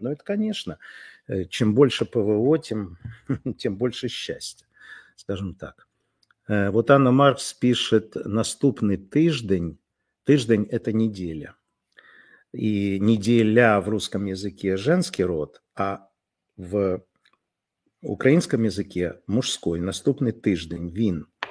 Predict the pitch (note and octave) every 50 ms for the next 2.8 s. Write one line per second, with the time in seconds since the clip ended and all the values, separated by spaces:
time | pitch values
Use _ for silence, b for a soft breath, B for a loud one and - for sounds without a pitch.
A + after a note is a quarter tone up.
0 | - - - - - - - A#2+ A#2 D#3 D3 D#3+ D#3 D3+ - - G2+ G2 F#2 -
1 | - - - A2+ A#2 B2+ C3+ - - _ _ _ _ _ - G2+ F#2 G#2 A2 A2
2 | G#2+ G#2+ A2+ G#2+ F#2 D#2+ D#2 E2+ E2 D2+ - - - - - -